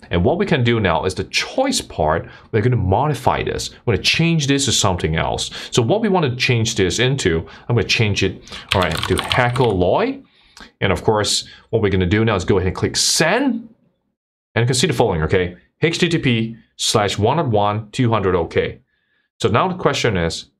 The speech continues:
did we manage to push in our own data into the website? So let's go back onto the website over here, right? Go to the top right corner, and now we're gonna turn off, all right, the Foxy Proxy, go under O W S P twenty seventeen, all right? I know there's a new release, I know there's a new release,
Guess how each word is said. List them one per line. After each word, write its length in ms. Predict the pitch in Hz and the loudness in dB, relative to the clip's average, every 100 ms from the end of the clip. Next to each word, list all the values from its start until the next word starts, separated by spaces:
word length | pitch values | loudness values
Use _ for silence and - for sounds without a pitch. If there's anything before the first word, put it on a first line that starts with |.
| _ | _
did 180 | 117 123 | -4 0
we 140 | 208 | 0
manage 640 | 202 123 110 98 - - - _ _ | 2 0 0 0 -2 -6 -8 _ _
to 260 | - 90 - - _ | -2 -2 -4 -18 _
push 340 | - 151 - | 0 2 2
in 160 | 139 135 | 0 0
our 260 | - 95 98 | 2 0 2
own 180 | 143 135 | 2 2
data 480 | 104 90 87 87 - - | 4 4 2 0 -4 0
into 340 | 165 170 170 | 0 2 0
the 80 | 120 | 2
website? 560 | 85 82 - - - - - - | 2 0 0 -2 -2 -6 -18 -2
So 120 | 139 | 0
let's 180 | 190 220 | 2 0
go 200 | 139 113 | 0 2
back 380 | 92 85 - - - - - - | 2 0 -2 -14 -20 -20 -20 -4
onto 200 | 110 104 | -2 0
the 80 | 92 | 2
website 340 | 85 82 - 85 | 2 0 0 2
over 160 | 92 | 0
here, 380 | 123 82 117 - - | 2 0 0 -4 -2
right? 180 | 85 | 0
Go 140 | 85 127 | 2 0
to 80 | 156 | 0
the 60 | |
top 180 | - 92 | 0 2
right 160 | 92 90 | 0 0
corner, 480 | 98 85 90 101 - | 0 0 0 -2 -2
and 120 | 101 | 0
now 140 | 117 170 | 2 0
we're 80 | |
gonna 240 | 131 107 87 | 0 0 0
turn 260 | - 113 | 0 0
off, 360 | 101 76 - - _ _ _ - | 2 0 -4 -16 _ _ _ -2
all 60 | 87 | 0
right, 120 | 78 | 0
the 60 | - | 0
Foxy 380 | - 107 - | 0 0 -2
Proxy, 560 | - 95 - - 156 175 _ _ _ | 0 0 0 -2 -2 -4 _ _ _
go 220 | - 104 101 | 0 2 2
under 260 | 92 90 | 0 2
O 80 | 107 | 2
W 300 | 95 90 90 | 2 2 0
S 80 | 82 | 0
P 160 | 98 | -2
twenty 320 | 90 131 127 131 | -4 0 0 0
seventeen, 800 | - 101 110 - 90 87 156 - | 0 0 0 -2 0 0 0 -2
all 100 | 85 | 0
right? 100 | 90 | 2
I 80 | 92 | 2
know 180 | 117 180 | 2 2
there's 180 | 196 | 2
a 40 | 196 | 2
new 160 | 185 | 2
release, 420 | 196 160 110 123 - | 2 2 2 0 0
I 100 | 127 | 0
know 120 | 156 | 0
there's 160 | 156 | 0
a 40 | 151 | 0
new 220 | 139 143 | 0 2
release, 380 | 127 95 92 | 2 2 0